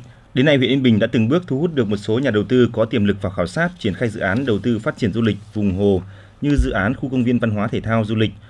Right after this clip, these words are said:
và phụ trợ Hồ Thác Bà của tập đoàn Alpha Nam, tập đoàn Sun Group, và hình thành một số sản phẩm du lịch đặc trưng thu hút du khách trong nước và quốc tế như du lịch tâm linh với điểm nhấn là lễ hội đền Mẫu Thác Bà,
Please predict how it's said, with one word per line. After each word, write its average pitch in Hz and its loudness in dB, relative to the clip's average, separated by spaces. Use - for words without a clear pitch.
và 110 0
phụ 135 -8
trợ 127 0
Hồ 101 -4
Thác - -8
Bà 101 2
của 110 0
tập 98 -4
đoàn 98 -4
Alpha 107 -6
Nam, 107 0
tập 120 -4
đoàn 101 0
Sun 101 -4
Group, 143 -2
và 131 2
hình 123 4
thành 120 0
một 110 0
số 123 -6
sản 123 -2
phẩm 107 -2
du 127 -4
lịch 117 -2
đặc 101 -4
trưng 120 0
thu 117 -4
hút 147 -4
du 123 -6
khách 156 -10
trong 117 -4
nước 160 -2
và - -12
quốc 139 -12
tế 107 0
như 135 -2
du 135 -4
lịch 113 -2
tâm 127 0
linh 123 4
với 120 -2
điểm 101 0
nhấn 95 0
là 127 -4
lễ 101 -4
hội 123 -4
đền 95 -2
Mẫu - -6
Thác - -12
Bà, 104 -2